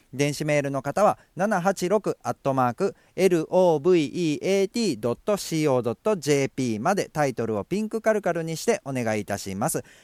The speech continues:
番組ステッカーのピンクステッカー希望とお書き添えください。ステッカー希望の方は住所とお名前をお忘れなく。さあ、今日も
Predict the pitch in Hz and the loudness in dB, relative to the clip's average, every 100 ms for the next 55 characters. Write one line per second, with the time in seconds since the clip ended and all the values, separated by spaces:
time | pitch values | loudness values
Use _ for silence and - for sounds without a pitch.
0 | - 180 214 220 214 214 190 180 175 160 | -4 0 2 2 0 0 2 2 2 -2
1 | 180 170 175 - 170 - 156 156 151 165 | -2 -2 -4 -2 -4 0 2 2 2 -2
2 | 180 202 208 214 233 196 165 156 151 - | -2 -4 -4 0 2 2 0 -4 -6 -4
3 | 143 - 131 123 120 147 185 202 214 156 | -4 -2 0 0 0 -2 -2 0 0 0
4 | 123 - 110 104 123 151 208 170 - 123 | -4 -4 -4 -4 -4 -2 0 0 -2 -6
5 | - 117 113 123 160 196 208 208 147 135 | -2 -2 -2 -4 -6 -2 2 2 2 0
6 | 120 110 107 123 180 226 226 196 147 123 | -4 -4 -4 -2 0 0 2 2 2 0
7 | - 104 101 92 87 92 95 95 95 90 | 0 -2 -2 -4 -6 -6 -4 -4 -6 -8
8 | _ _ _ _ _ _ _ - 175 120 | _ _ _ _ _ _ _ -2 0 0
9 | _ _ - 139 127 117 107 | _ _ -2 2 2 0 -4